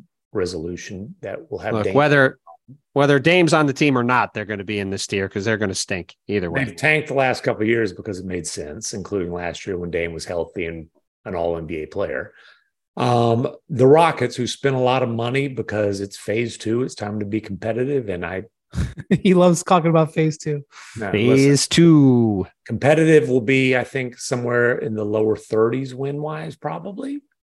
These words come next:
Speaker 1: which is a
Speaker 2: I mean, they'll
Speaker 1: significant step
Speaker 2: Yeah.
Speaker 1: up, but it's not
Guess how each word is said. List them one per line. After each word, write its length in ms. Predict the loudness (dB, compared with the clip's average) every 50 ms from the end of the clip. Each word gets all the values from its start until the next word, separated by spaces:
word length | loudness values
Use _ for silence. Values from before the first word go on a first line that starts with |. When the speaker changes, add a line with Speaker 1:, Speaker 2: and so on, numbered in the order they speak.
| _ _
Speaker 1:
which 200 | -8 -8 -4 -4
is 160 | -6 -4 0
a 80 | 0 2
Speaker 2:
I 40 | 4
mean, 140 | 4 6 6
they'll 200 | 6 6 4 2
Speaker 1:
significant 360 | -2 -16 _ _ -6 -6 -6
step 320 | -6 -2 0 0 0 2
Speaker 2:
Yeah. 40 | 2
Speaker 1:
up, 240 | 2 2 0 -2 -12 _ _ _ _ -4
but 140 | -2 -2
it's 200 | -2 -4 -8 -10
not 400 | -6 -4 -2 -2 -2 -4 -6 -16